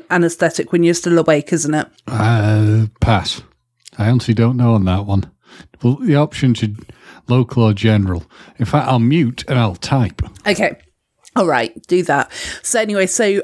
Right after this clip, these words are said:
Speaker 1: I had this, um, I had the injection, the one where I was still awake anyway, which obviously, as you know, James is looking up now.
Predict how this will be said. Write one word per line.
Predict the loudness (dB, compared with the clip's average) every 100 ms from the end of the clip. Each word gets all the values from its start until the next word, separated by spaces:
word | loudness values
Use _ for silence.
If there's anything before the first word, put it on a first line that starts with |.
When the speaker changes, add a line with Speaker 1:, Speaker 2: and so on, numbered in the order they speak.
| 0
Speaker 1:
I | -2
had | 0 -2 -2
this, | -2 -2 -2 -2
um, | 0 2 2 0 -2 -10 -4
I | -2
had | -2 0
the | 0
injection, | 0 -2 -4 -2 0 0 0
the | -2
one | 0 0
where | 2 2 0
I |
was | -2
still | -2 0
awake | 2 0 0
anyway, | 0 2 2
which | 0 -2 -2
obviously, | -2 0 0
as | 0 0
you |
know, | 0 0
James | 2 0 2
is | -2 -4
looking | -4 -2 -4
up | -2
now. | -2 -2